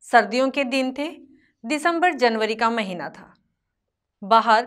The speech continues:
कड़ाके की ठंड बहुत ज़्यादा पड़ रही थी और लेखक अपने छोटे भाई के साथ और मित्र मंडली के साथ झरबेरी के बेर खाने में व्यस्त थे। झरबेरी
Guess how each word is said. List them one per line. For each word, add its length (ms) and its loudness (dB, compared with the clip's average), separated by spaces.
कड़ाके 420 6
की 160 -8
ठंड 320 -2
बहुत 340 2
ज़्यादा 360 6
पड़ 120 6
रही 200 0
थी 220 -6
और 160 8
लेखक 640 2
अपने 340 2
छोटे 340 0
भाई 300 2
के 200 -6
साथ 340 4
और 220 6
मित्र 320 -2
मंडली 400 0
के 200 -2
साथ 380 2
झरबेरी 640 0
के 200 2
बेर 400 0
खाने 360 2
में 260 -4
व्यस्त 400 2
थे। 100 -14
झरबेरी 560 -2